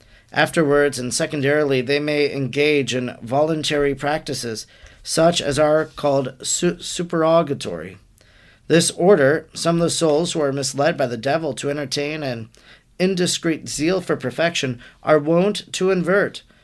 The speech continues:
Thus, while they fail seriously in the obligations of their state, they are eager to add other voluntary exercises and practices which are usually of small use or benefit, or arise from a spirit of presumption and singularity.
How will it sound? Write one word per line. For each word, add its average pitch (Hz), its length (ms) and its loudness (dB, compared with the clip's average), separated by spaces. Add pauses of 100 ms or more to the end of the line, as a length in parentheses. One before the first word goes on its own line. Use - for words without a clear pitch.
(120)
Thus, 135 420 2
while 143 220 2
they 135 160 0
fail 135 240 -2
seriously 175 560 -2
in 143 80 -6
the 131 120 -2
obligations 139 680 -2
of 139 100 -4
their 117 140 -4
state, 127 480 -4 (400)
they 160 120 2
are 160 160 4
eager 214 300 -2
to 180 280 -2
add 160 300 2
other 180 300 2
voluntary 160 720 0
exercises 131 760 -4
and 135 120 -6
practices 143 640 -4 (360)
which 185 200 -2
are 185 100 2
usually 214 460 -2
of 185 100 -4
small 160 400 0
use 156 320 0
or 139 60 -2
benefit, 170 560 -6 (440)
or 170 200 6
arise 156 400 4
from 196 180 -2
a 180 60 -2
spirit 170 340 0
of 143 160 -2
presumption 139 720 -2
and 131 200 -4
singularity. 131 760 -4